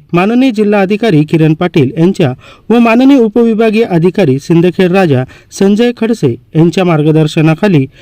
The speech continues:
तहसीलदार देऊळगाव राजा वैशाली डोंगरजाळ, नायब तहसीलदार सायली जाधव, मंडळ अधिकारी रामदास माटे, ग्राम महसूल अधिकारी कृष्णा खरात,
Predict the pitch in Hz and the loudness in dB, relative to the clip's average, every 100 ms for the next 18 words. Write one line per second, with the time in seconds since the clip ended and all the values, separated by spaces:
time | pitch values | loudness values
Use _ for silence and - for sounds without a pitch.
0 | - - 196 202 294 247 220 208 202 208 | -20 -4 -2 0 0 2 0 0 2 2
1 | 196 196 196 180 143 131 160 175 190 196 | 2 0 0 0 -2 0 0 0 0 0
2 | 220 _ _ _ - 196 214 254 214 131 | -2 _ _ _ -2 0 0 0 -2 -4
3 | 139 - 160 170 175 - 175 185 226 160 | -6 -2 0 2 0 0 -2 0 -2 0
4 | 139 - - - 160 165 180 190 151 123 | -2 -6 -10 -2 2 2 2 0 0 -4
5 | 131 160 175 208 247 202 214 226 156 151 | -4 0 0 0 0 -2 -2 0 2 2
6 | 156 160 156 156 - 185 160 120 117 - | 2 2 0 -2 -2 -4 -2 -2 -4 -18
7 | - - 175 254 269 254 - 262 185 196 | -12 -2 0 2 2 0 -2 -2 -2 -2
8 | 214 156 143 160 156 165 156 190 156 | 0 0 0 -2 0 -2 0 0 0